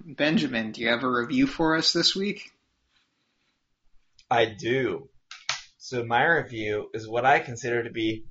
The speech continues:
Speaker 2: the king of nuts. Uh, many
Speaker 1: Mm-hmm.
Speaker 2: people call him pleb tier nuts.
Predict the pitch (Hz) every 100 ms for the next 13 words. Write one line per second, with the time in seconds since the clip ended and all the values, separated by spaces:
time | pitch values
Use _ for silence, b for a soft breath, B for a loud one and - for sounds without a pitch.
0 | - - - 113 127 135 - - 156 151
1 | 139 117 113 120 113 - - - _ _
2 | _ _ _ _ _ - 113 139 160 143
3 | 156 139 127 - 120 120 104 - 127 131
4 | 120 110 107 104 98 - -